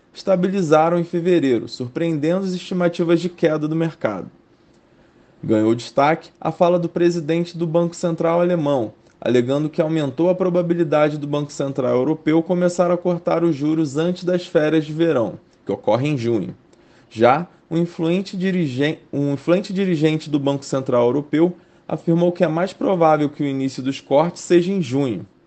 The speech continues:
Enquanto o mundo renovava recordes, nossa bolsa por aqui caía zero vírgula setenta e cinco por cento, puxada por uma cautela do mercado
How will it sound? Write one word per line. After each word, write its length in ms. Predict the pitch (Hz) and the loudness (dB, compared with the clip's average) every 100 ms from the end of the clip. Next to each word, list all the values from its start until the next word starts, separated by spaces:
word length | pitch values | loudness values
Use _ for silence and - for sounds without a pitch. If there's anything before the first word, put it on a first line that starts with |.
| _ _ _ _ _ _ _ _ _ _ - _ - _ | _ _ _ _ _ _ _ _ _ _ -20 _ -20 _
Enquanto 380 | - 147 214 233 | -4 0 0 0
o 60 | 196 | 2
mundo 340 | 175 190 180 | 2 2 4
renovava 560 | 170 165 156 151 147 135 | 2 2 2 2 2 2
recordes, 720 | 123 143 151 160 151 147 - _ _ - | 2 2 0 -2 -2 -4 -14 _ _ -6
nossa 300 | 151 156 - | -6 0 0
bolsa 360 | 143 175 180 | 2 2 2
por 180 | 175 180 | -4 0
aqui 300 | 170 - 170 | 0 0 -6
caía 400 | 165 180 165 170 | -4 0 4 4
zero 280 | 139 165 175 | 4 2 2
vírgula 300 | 175 175 175 | 2 2 0
setenta 480 | 170 165 165 196 185 | 0 -2 -2 -6 -4
e 80 | 180 | -4
cinco 320 | - 185 180 | -4 -6 -4
por 180 | 196 160 | -4 -4
cento, 480 | - 131 104 98 - _ _ _ | -2 -2 -2 -6 -16 _ _ _
puxada 380 | 110 - 117 123 | -4 0 0 0
por 140 | 139 | -2
uma 180 | 135 139 | -2 -2
cautela 560 | 139 139 - 139 156 170 | 0 0 0 0 2 2
do 100 | 165 | 0
mercado 580 | 170 165 147 147 160 | -2 -2 -2 0 0